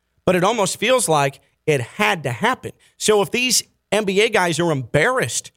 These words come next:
that they have a threshold that they need to hit for all those postseason awards, you know what I say? Cry about it. Like, you sort of did this to yourself. Kawhi, K D,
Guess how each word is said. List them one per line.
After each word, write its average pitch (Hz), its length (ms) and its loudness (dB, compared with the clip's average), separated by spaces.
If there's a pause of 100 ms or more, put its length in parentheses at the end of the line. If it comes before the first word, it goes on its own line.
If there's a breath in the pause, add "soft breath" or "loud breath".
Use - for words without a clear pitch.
(400)
that 175 120 0
they 170 120 2
have 160 160 2
a 123 40 -2
threshold 135 800 0
that 143 160 0
they 147 100 2
need 143 220 0
to 135 80 0
hit 139 240 -2
for 143 160 -2
all 143 80 2
those 135 220 -2
postseason 143 600 -2
awards, 135 420 0
you 135 60 0
know 135 80 0
what 156 120 2
I 170 140 -2
say? 247 400 -4 (1080)
Cry 208 300 0
about 113 340 -4
it. - 100 -20 (840)
Like, 170 180 -2 (260)
you 208 460 -2 (140)
sort 233 320 0
of 151 240 -4
did 214 180 0
this 240 320 -2 (140)
to 214 100 -2
yourself. 220 680 -2 (1160)
Kawhi, 120 640 -2 (680)
K 123 240 -2
D, 131 540 -4